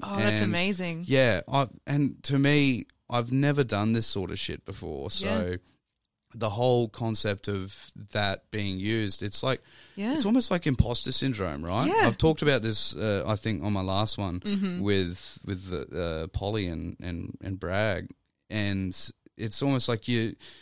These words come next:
Speaker 2: you, you wanna do this stuff to, to, like, get it out there and have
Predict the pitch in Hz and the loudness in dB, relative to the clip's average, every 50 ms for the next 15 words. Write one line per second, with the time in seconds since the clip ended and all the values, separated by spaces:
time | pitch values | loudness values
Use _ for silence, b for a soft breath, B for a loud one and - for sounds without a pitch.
0 | B B B - - _ _ _ _ _ - 131 135 135 139 135 - - 120 139 | B B B -20 -20 _ _ _ _ _ -6 -4 -4 -4 -4 -6 -10 -6 -2 -2
1 | 143 131 135 165 175 180 160 117 117 120 127 120 117 107 - - - 110 104 95 | -2 2 2 4 4 4 4 2 4 2 4 4 2 2 2 2 2 2 0 0
2 | - - - - 95 104 95 80 71 78 78 - - - 113 101 95 95 98 - | -4 -6 -4 -2 0 0 0 -2 -4 -6 -8 -8 -6 -4 -2 -2 -2 -2 -4 -4
3 | - _ _ - 120 107 104 98 101 101 101 101 - 104 101 98 95 95 92 90 | -10 _ _ -2 0 0 2 2 2 2 0 0 -2 -2 -2 0 0 -2 -2 0
4 | 107 107 104 98 101 - - | 0 0 0 -2 -4 -8 -16